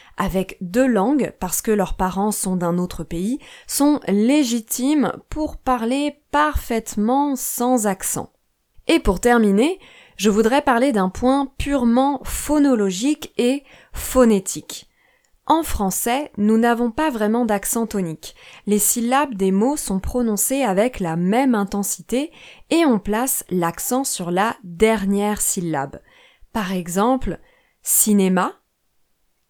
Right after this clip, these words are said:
café, restaurant, musicien, et cetera. Notre oreille n'est pas habituée à l'accent tonique, donc l'accent français en anglais est très reconnaissable.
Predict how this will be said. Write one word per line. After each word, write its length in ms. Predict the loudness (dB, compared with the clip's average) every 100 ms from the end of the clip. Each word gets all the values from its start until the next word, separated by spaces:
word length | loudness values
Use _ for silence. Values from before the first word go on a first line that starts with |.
| _
café, 680 | 0 0 -2 -4 -4 -4 _ _ _ _ _ _ _ _ _ _
restaurant, 840 | -4 -2 0 0 0 2 0 -4 _ _ _ _ _ _ _ _ _ 0
musicien, 720 | 2 4 2 0 0 0 0 -8 _ _ _ -6
et 120 | -4
cetera. 600 | 0 0 0 -4 -4 -10 _ _ _ _ _ _ _ _
Notre 320 | 4 4 2
oreille 420 | 0 2 2 2 2
n'est 180 | 2 2
pas 360 | 4 4 4 0
habituée 560 | 0 2 0 -4 0 2
à 100 | 2
l'accent 340 | 0 0 -2
tonique, 480 | -2 0 2 0 -2
donc 360 | 0 2 2 0
l'accent 440 | -2 0 -2 -2 -2
français 420 | -2 -4 -2 0
en 160 | 0 0
anglais 400 | -2 -2 -4 -4
est 340 | -4 -4 -6
très 480 | -14 -12 -6 -2 -2
reconnaissable. 880 | -2 -6 -4 -4 -2 -4 -4 -6